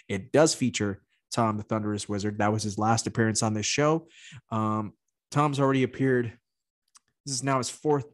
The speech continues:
time appearing in twenty twenty-one, which is ins-, which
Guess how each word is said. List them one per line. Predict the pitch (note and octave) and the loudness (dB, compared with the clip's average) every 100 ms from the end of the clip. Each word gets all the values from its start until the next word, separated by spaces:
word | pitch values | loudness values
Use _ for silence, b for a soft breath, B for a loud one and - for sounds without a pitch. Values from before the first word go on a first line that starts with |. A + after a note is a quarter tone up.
| - C3+ | -14 -8
time | C3 C3 B2+ | -2 -2 -2
appearing | B2+ - B2+ B2 A#2+ | -8 -6 -2 -2 -4
in | A2+ | -6
twenty | - C3 B2 | -6 -4 -4
twenty-one, | A2 B2 A2+ G#2 A#2 G2+ F2+ - _ _ _ _ _ _ _ _ _ _ _ | -4 -6 -6 0 0 0 -4 -16 _ _ _ _ _ _ _ _ _ _ _
which | - B2 | -4 -2
is | A2 | -2
ins-, | G#2 G2 - - C3+ - | -4 -2 -2 -2 -6 -8
which | C#3 B2 | -2 -2